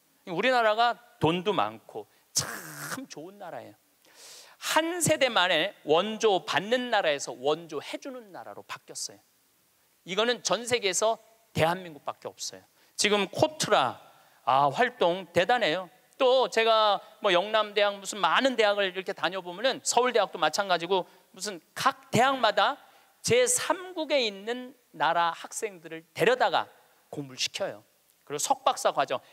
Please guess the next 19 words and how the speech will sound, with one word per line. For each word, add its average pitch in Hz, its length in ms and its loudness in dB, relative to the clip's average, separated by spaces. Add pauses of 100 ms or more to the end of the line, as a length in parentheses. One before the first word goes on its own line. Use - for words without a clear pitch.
(120)
그리고 254 240 2
공부만 277 380 -2
시키는 269 280 -2
게 254 80 2
아니야. 240 320 2 (400)
활동비, 247 720 -2
생활비, 247 760 -2 (300)
뭐 208 320 2 (240)
전세비 247 540 -2 (160)
다 262 220 2
줘요. 294 240 -2 (640)
그래갖고 269 420 2
여기서 240 300 0
공부하고 233 760 -2
거기 180 260 -4
가면은 214 420 -2 (560)
집도 - 320 0
한 190 160 -2
채 151 280 -2